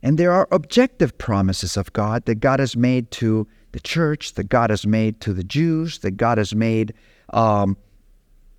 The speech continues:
um, uh, about death, about resurrection, about his coming back. These are promises that are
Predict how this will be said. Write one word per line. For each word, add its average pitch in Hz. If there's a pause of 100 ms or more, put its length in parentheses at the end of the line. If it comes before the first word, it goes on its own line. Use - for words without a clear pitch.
(140)
um, 104 (400)
uh, 107
about 101
death, 170
about 113
resurrection, 131
about 104
his 113
coming 120
back. 180
These 214
are 208
promises 180
that 139
are 135